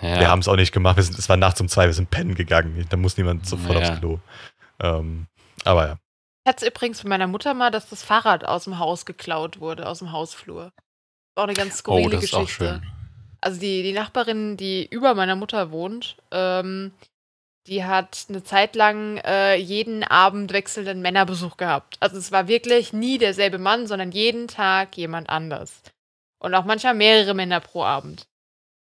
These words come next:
Speaker 3: Äh, war so ein bisschen wie so ein Taubenschlag. Und irgendwann, äh, hat, meine Mutter hatte das Fahrrad halt in den Hausflur gestellt und in den Hausflur können nur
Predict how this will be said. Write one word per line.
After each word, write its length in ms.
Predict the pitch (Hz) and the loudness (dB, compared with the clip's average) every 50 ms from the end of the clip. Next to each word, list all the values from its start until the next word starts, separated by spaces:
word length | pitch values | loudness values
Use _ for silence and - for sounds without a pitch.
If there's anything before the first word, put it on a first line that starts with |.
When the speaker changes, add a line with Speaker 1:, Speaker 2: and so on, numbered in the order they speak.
| _ _ _ _ _ _ _ _ _ _ _ _ _ - | _ _ _ _ _ _ _ _ _ _ _ _ _ -8
Speaker 3:
Äh, 280 | - 123 196 202 202 185 | -4 -2 0 2 2 2
war 120 | 208 208 | 2 2
so 60 | 202 220 | 0 0
ein 60 | 220 | -2
bisschen 220 | 233 220 - 226 | -4 -4 -4 -4
wie 60 | 220 | -4
so 80 | 208 226 | -4 -4
ein 80 | 220 - | -4 -2
Taubenschlag. 760 | 180 196 175 175 165 170 - - 160 151 147 147 - - - - | 0 0 0 0 0 -4 -6 -4 -2 0 0 -2 -4 -8 -14 -12
Und 220 | 190 185 - - | -12 -12 -6 -4
irgendwann, 540 | 180 214 214 233 226 233 240 240 240 240 233 - - | -2 -2 -2 0 2 2 2 2 2 -4 -10 -8 -6
äh, 60 | - | -4
hat, 300 | 202 202 196 202 208 - | -2 -2 -2 -2 -4 -6
meine 180 | 190 190 190 196 | -6 -6 -4 -4
Mutter 180 | 208 208 226 214 | -4 -2 -2 -2
hatte 120 | 185 175 | -2 -2
das 140 | 165 175 - | -6 -10 -4
Fahrrad 320 | - 208 202 196 214 185 | -2 0 0 0 0 0
halt 200 | 196 190 185 - - | 0 -2 -2 0 -2
in 160 | 233 226 220 | -2 0 0
den 180 | 214 190 196 | 0 0 2
Hausflur 440 | 196 208 226 240 - - - 254 240 | 2 2 2 2 0 -4 -4 -4 -4
gestellt 420 | 240 240 - - 254 247 247 240 214 | -4 -4 -4 0 0 2 0 0 -4
und 60 | 190 | -8
in 140 | 127 196 190 | -8 -6 -6
den 180 | 190 190 190 | -6 -4 0
Hausflur 540 | 196 202 220 220 - - 226 226 226 220 220 | 2 2 2 0 -4 -6 -4 -2 -2 -2 -2
können 300 | - 214 208 208 208 202 | -4 -4 -4 -4 -4 -4
nur 340 | 202 208 208 202 208 202 | -4 -2 0 0 0 -2